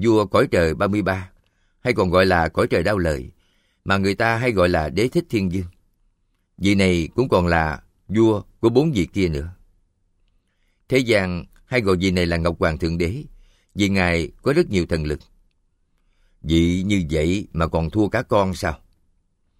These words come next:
"Thưa mẹ, đối với Thánh Tỳ Khưu, đối với chúng con, thì vị trời ấy cũng như một chú sa di, một người hầu để sai bảo việc vặt thế thôi."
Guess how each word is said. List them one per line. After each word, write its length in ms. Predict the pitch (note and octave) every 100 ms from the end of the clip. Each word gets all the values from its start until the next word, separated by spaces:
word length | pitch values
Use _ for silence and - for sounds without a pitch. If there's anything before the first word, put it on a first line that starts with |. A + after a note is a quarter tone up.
| _ _ _ -
"Thưa 120 | A#2
mẹ, 320 | F#2 D#2 D#2 - _ _ _ _ -
đối 160 | G2+ A2+
với 240 | A2+ C3
Thánh 200 | - C3
Tỳ 200 | - E2
Khưu, 220 | C2+ F#2+ E2 - _ _ _ _ _
đối 160 | - A#2
với 100 | B2+
chúng 220 | C#3 D3
con, 240 | B2+ G#2 F2+ - _ _ _ _
thì 300 | G#2 G2+ F#2+
vị 100 | F#2+
trời 200 | G2 F2+
ấy 280 | D2+ F#2+ E3 - _ _ _ _
cũng 200 | G2 A2+
như 240 | A#2+ G#2 F#2
một 160 | E2
chú 120 | A#2+ C#3
sa 180 | - F#2+
di, 240 | G2 G2 - _ _ _ _
một 120 | G2
người 220 | G#2 G2+ F#2
hầu 320 | F#2 F2 E2
để 140 | F2+
sai 180 | A#2+ B2
bảo 220 | E2 E2
việc 200 | A#2+ F2+ -
vặt 180 | D#2+ -
thế 140 | B2+
thôi." 260 | G2+ G2